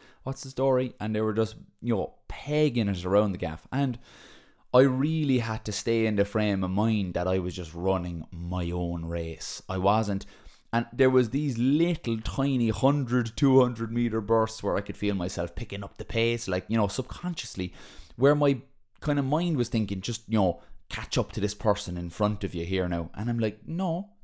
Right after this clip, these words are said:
if we pass this person on the loop, we pass them. If we don't, we don't. We're running our race and not theirs." And I really actually feel like that's what kept me in the race,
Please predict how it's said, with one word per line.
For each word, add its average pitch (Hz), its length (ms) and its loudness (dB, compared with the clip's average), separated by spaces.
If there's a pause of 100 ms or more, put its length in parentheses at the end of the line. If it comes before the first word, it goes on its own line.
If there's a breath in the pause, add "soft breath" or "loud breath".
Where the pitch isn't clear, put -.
(360)
if 143 140 -2
we 156 100 4
pass 170 380 -6
this 107 100 -6
person 101 380 -2
on 95 100 -2
the 95 80 -4
loop, 82 220 -6
we 87 40 -6
pass 147 320 -8
them. 90 120 -6
If 90 120 -6
we 101 60 -2
don't, 117 300 -2
we 104 100 -4
don't. 127 240 -2
We're 101 120 0
running 113 280 0
our 110 180 -2
race 95 520 -6 (340 soft breath)
and 98 160 -4
not 113 300 -2
theirs." 110 540 -4 (840)
And 98 100 0
I 101 60 2
really 98 380 2
actually 92 280 -2
feel 90 240 -4
like 82 140 -4
that's - 320 -4
what 87 300 -6 (100)
kept - 400 -8
me 87 160 -2
in 85 140 -2
the 80 100 -4
race, 95 560 -4